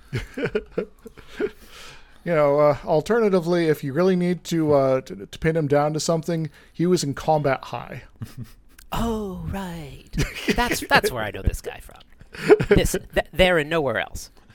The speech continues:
Speaker 1: Uh,
Speaker 2: Of course.
Speaker 1: Britt Robinson is playing Casey Newton. She's not been in a bunch that I was familiar with her biggest film before this was something called The Longest Ride.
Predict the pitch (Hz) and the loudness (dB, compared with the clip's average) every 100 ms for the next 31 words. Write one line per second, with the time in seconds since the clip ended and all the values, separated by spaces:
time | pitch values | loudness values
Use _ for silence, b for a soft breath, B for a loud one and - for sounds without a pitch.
0 | B 160 B B 104 98 90 90 190 - | B -6 B B -6 -4 -4 -2 -4 -4
1 | 185 - - - 151 170 - 123 147 160 | -14 -18 -20 -4 0 0 -2 -2 -2 -2
2 | 147 - 156 156 104 95 - 117 107 92 | -8 -8 -8 -6 -6 -8 -6 -4 -2 -4
3 | 90 87 90 - - - b b - - | -6 -8 -12 -14 -20 -20 b b -18 -8
4 | 120 117 107 95 101 151 160 151 147 147 | -6 -6 -8 -8 -8 -8 -10 -10 -10 -8
5 | 143 - - 135 117 131 139 131 123 110 | -10 -10 -8 -8 -6 -4 -4 -4 -4 -4
6 | 95 127 123 - 120 110 101 - 101 95 | -2 -2 -4 -4 -2 -2 -2 -8 -8 -2
7 | 117 117 117 113 - 104 87 _ _ - | 0 0 -2 -4 -4 -10 -12 _ _ -20
8 | _ 113 113 107 - 117 107 101 98 90 | _ -4 -4 -8 -8 -6 -6 -6 -8 -12
9 | - 95 - 113 113 107 107 107 - 95 | -14 -16 -8 -2 -2 0 -2 -2 -6 -12
10 | 92 92 - 107 - 95 104 101 92 87 | -8 -8 -8 -10 -10 -8 -4 -4 -4 -6
11 | 95 101 95 85 - 104 113 117 120 117 | -4 -4 -6 -10 -10 -6 -4 -2 -2 -2
12 | 110 | -4